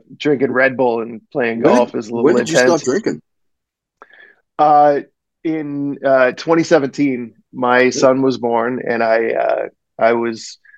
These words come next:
Speaker 1: I went to, uh, treatment and got, uh, got straightened out. So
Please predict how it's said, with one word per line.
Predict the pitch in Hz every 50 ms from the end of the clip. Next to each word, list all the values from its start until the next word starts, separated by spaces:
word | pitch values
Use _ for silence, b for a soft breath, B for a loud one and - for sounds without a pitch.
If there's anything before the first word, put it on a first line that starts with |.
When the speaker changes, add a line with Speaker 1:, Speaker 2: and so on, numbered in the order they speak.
| b b b
Speaker 1:
I | - - 120
went | 120 120 117 - -
to, | - 127 120 117 110 113
uh, | 113 110 110 110 110 113 117 117 107 - - - _ _ _ -
treatment | - - 135 127 123 117 110 - - -
and | 113 113 113 113 113 110 104
got, | 113 113 107 104 - _ _ -
uh, | 113 101 101 101 101 -
got | - 107 98 -
straightened | - - - - - - 107
out. | 104 110 - - _
So | - - - 104 - -